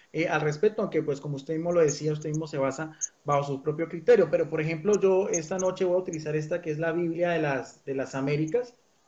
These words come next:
es de la nueva versión internacional. Evidentemente, pues, el, el dice, el, la concordancia de Strong, que me parece, pues, interesante. Eh, este también es,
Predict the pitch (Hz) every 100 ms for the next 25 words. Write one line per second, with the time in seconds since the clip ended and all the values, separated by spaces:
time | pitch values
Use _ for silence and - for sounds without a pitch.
0 | _ - 147 175 175 151 139 147 156 165
1 | 175 156 156 165 175 190 185 180 175 202
2 | 196 226 233 - - - _ - 165 165
3 | 165 151 185 185 175 196 180 165 - 156
4 | 143 135 127 147 139 147 147 151 139 127
5 | 123 - 160 147 156 147 151 147 151 151
6 | 170 156 - 165 185 - - 143 131 131
7 | 127 151 151 151 151 147 135 135 143 139
8 | 196 214 _ _ _ _ 147 147 - 185
9 | 185 202 202 165 165 175